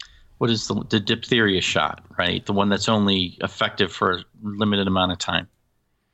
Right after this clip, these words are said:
I get that. You know, I, I, I'm not anti-vaccine in general. I just don't see the point in doing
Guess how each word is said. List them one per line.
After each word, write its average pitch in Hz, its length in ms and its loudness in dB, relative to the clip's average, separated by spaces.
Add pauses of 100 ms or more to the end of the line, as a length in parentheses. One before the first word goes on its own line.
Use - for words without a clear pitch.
(540)
I 196 60 2
get 165 300 -2
that. - 280 -6 (520)
You 127 100 2
know, 131 120 2
I, 151 180 0
I, 151 220 -2
I'm 147 220 2
not 180 360 2
anti-vaccine 117 1120 0
in 107 240 -6
general. 101 680 -2 (560)
I 120 140 0
just 123 300 -6
don't 120 280 0
see - 300 -4
the 110 100 -2
point 107 360 0
in 104 80 -4
doing 98 580 -2